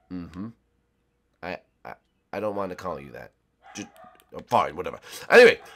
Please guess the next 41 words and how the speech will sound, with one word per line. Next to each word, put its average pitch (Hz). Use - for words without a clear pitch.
you 220
all 247
be 247
stationed 196
at 175
different 151
parts 113
of 95
the 101
map. 87
I 101
expect -
you 143
to 135
perform 101
at 101
high, 139
high... 95
Um, 85
what's 92
the 98
word, 98
Bowser 85
Junior? 92
Aggression? 156
Sure, 120
aggression. 92
Why 87
not? -
You 202
must 196
attack 131
anyone 190
you 170
see 131
that 113
could 151
be 190
a 180
threat 123
while 139